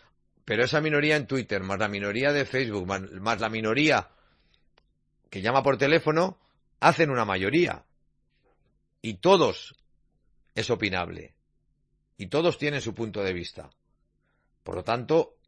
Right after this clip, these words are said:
yo agradezco a los que a través del Twitter, Facebook o mensajes privados, o me lo han dicho a nivel personal, que es, le-, les gustó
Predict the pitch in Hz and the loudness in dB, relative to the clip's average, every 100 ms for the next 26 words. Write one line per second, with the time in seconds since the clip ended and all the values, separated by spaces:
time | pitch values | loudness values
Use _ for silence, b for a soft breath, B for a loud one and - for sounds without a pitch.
0 | _ - 107 113 123 135 156 - 101 80 | _ -2 2 4 4 4 2 0 -6 -6
1 | - _ _ _ _ _ _ - 95 95 | -8 _ _ _ _ _ _ -8 -4 -4
2 | 90 95 107 104 120 123 139 147 120 90 | -4 -6 -4 -2 -2 -2 0 0 0 -2
3 | 76 - _ - _ _ _ _ - 135 | -4 -18 _ -20 _ _ _ _ -4 -2
4 | 120 104 92 - _ _ _ _ _ _ | -2 -4 -6 -8 _ _ _ _ _ _
5 | _ _ _ _ 101 101 90 95 85 110 | _ _ _ _ -4 -4 -4 -10 -6 -6
6 | 120 - 113 135 156 120 90 - _ _ | -6 -6 0 4 4 4 -2 -10 _ _
7 | _ _ _ _ _ _ _ - 98 95 | _ _ _ _ _ _ _ -6 -2 -2
8 | 95 90 87 92 101 110 120 120 95 95 | -2 -4 -6 -6 -4 -4 -2 -2 -2 -4
9 | 104 107 131 156 185 214 - _ _ _ | -4 -4 0 2 2 -2 -12 _ _ _
10 | _ _ _ _ _ _ - 123 139 123 | _ _ _ _ _ _ -2 -2 0 -2
11 | 101 95 92 85 90 - 151 170 190 | -4 -6 -8 -8 -6 2 4 4 0